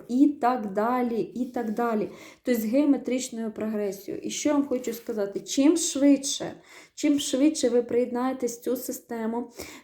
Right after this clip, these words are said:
тим швидше під вами буде рости команда, і наступного свого новачка я вже, е, оформлю під вас. Тобто ви побачите на живому прикладі, не просто на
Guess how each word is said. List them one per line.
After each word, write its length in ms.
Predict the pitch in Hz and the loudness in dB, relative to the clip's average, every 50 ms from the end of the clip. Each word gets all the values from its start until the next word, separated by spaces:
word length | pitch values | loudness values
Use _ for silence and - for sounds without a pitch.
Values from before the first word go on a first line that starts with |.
| _ _ _ | _ _ _
тим 220 | - 302 294 277 | 8 8 8 8
швидше 560 | - - - 240 240 269 294 302 - - 262 | 6 0 -6 -2 0 2 2 2 2 -2 -4
під 280 | 262 - 247 220 190 202 | -4 -4 -6 -8 -8 -6
вами 380 | 208 220 240 262 269 254 240 | -6 -4 -4 -2 -2 -2 -4
буде 300 | 208 196 226 240 220 214 | -2 -2 -2 -2 0 0
рости 400 | 202 214 214 - - - 262 254 | -2 -2 -4 -6 -4 -2 -2 -2
команда, 680 | 262 - 214 208 208 208 226 247 269 277 269 202 185 165 - - | -2 -4 -6 -6 -4 -2 0 2 2 2 2 2 -2 -4 -4 -8
і 60 | 233 233 | -6 -4
наступного 880 | 254 262 254 - - - _ - 269 262 254 - - 233 220 208 214 | -4 -2 -2 -4 -6 -6 _ -2 0 0 -2 -4 -6 -6 -4 -4 -4
свого 400 | 202 - - 220 233 247 233 220 | -4 -6 -2 0 0 2 2 0
новачка 680 | 202 208 202 190 190 190 - - - 233 247 269 269 - - - - - _ | -2 -4 -4 -4 -4 -6 -8 -8 -2 0 0 0 0 -2 -8 -16 -20 -18 _
я 300 | 196 185 226 214 220 240 | -2 2 2 4 6 6
вже, 320 | 277 311 285 - - 208 | 6 6 6 6 0 -4
е, 100 | 190 190 - - - - - _ _ | -8 -8 -10 -14 -20 -20 -20 _ _
оформлю 920 | 208 208 196 - - 214 - - - 233 233 247 269 269 262 247 233 220 | -4 -4 -4 -2 -4 -8 -8 -10 -4 2 4 6 6 6 4 0 -2 -4
під 400 | - - - 233 233 185 - - | -6 -8 -6 -6 -6 -6 -8 -14
вас. 520 | 185 185 190 208 220 226 208 196 - - - _ _ _ _ - | -14 -4 0 0 0 0 -2 -4 -8 -12 -16 _ _ _ _ -2
Тобто 280 | 247 - - - 208 | -2 -2 0 -2 -2
ви 260 | 214 208 208 247 302 320 | -2 2 6 8 8 8
побачите 720 | - 302 240 214 247 262 262 247 254 - - - - 208 | 6 2 -2 0 0 0 0 0 -2 -6 -10 -10 -10 -8
на 140 | 208 226 226 | -6 -6 -6
живому 500 | 208 226 233 214 220 240 254 285 311 302 | -4 -4 -4 -2 -2 0 2 2 0 0
прикладі, 760 | - 294 269 269 247 262 - 233 233 240 220 233 240 240 - - - _ - | 2 2 2 2 2 0 -2 -2 -2 -2 -2 -4 -6 -8 -8 -14 -20 _ -2
не 140 | 220 254 | 0 0
просто 580 | 254 262 - - 269 285 311 311 - - 226 214 | 0 2 2 4 6 6 4 2 0 -6 -6 -4
на 540 | 214 214 220 233 247 269 285 285 277 277 | -4 -4 -2 0 2 4 4 4 4 0